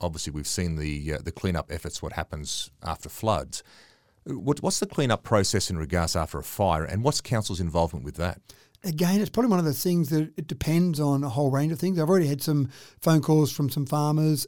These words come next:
Speaker 2: and I know our C E O's had some phone calls from some farmers as well about getting a bit of help, maybe getting them help with other companies like Blaze Aid, bringing
Speaker 1: Mm.
Speaker 2: some things in, whether it be some hay in to help feed some of their stock. So it really is on a case-by-case basis.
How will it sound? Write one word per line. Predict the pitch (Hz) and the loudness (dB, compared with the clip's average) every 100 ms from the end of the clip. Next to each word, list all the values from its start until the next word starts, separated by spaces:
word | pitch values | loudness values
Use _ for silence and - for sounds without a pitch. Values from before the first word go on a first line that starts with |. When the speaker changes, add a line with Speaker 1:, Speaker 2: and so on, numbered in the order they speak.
| - | -4
Speaker 2:
and | 147 | -4
I | 139 | -2
know | 139 | 0
our | 143 | -2
C | - 170 | 2 4
E | 143 | 4
O's | 147 | 2
had | - 165 | 0 -2
some | 147 | -2
phone | - 156 | -2 0
calls | 143 160 135 | 0 -2 -2
from | 160 | -4
some | 113 160 | -4 -2
farmers | 156 147 143 | 0 2 0
as | 131 | 0
well | 135 156 147 - - - - | 4 4 4 0 -20 -16 -4
about | 147 143 - | 2 2 4
getting | 180 165 | 6 6
a | |
bit | 143 | 6
of | 143 | 2
help, | 104 156 156 - - _ - | 4 6 6 2 -20 _ -2
maybe | 147 151 156 151 151 151 156 | 2 4 4 4 6 6 4
getting | 156 160 | 4 4
them | 143 | 6
help | 139 190 | 4 4
with | 165 - _ - _ | 2 0 _ -20 _
other | 180 156 | 0 2
companies | - 202 190 | 2 2 4
like | 151 139 - | 4 2 0
Blaze | 135 143 165 151 | 2 6 6 8
Aid, | 156 165 156 | 6 6 6
bringing | 143 160 151 | 6 6 6
Speaker 1:
Mm. | 98 | 4
Speaker 2:
some | 151 147 135 - - | 4 2 0 -10 -20
things | - - 170 175 156 | -4 6 8 10 8
in, | 165 160 156 | 8 8 6
whether | 147 | 4
it | 156 | 4
be | 156 | 2
some | - 139 | 0 -2
hay | 107 156 156 156 | 2 4 6 6
in | 160 165 | 6 4
to | 135 147 | 4 2
help | 131 175 - | 2 2 2
feed | 160 151 | 4 4
some | 156 | 4
of | 147 | 2
their | 156 | 2
stock. | 147 - 156 147 - - - - | 0 2 2 2 -6 -20 -14 -6
So | 202 208 | 2 6
it | 202 233 240 | 6 4 4
really | 214 233 185 175 | 8 8 10 10
is | 151 | 10
on | 156 | 6
a | 147 143 143 | 4 0 -2
case-by-case | - 160 - 151 - 143 131 | 2 2 2 0 0 0 -2
basis. | 165 170 - - | 0 0 0 0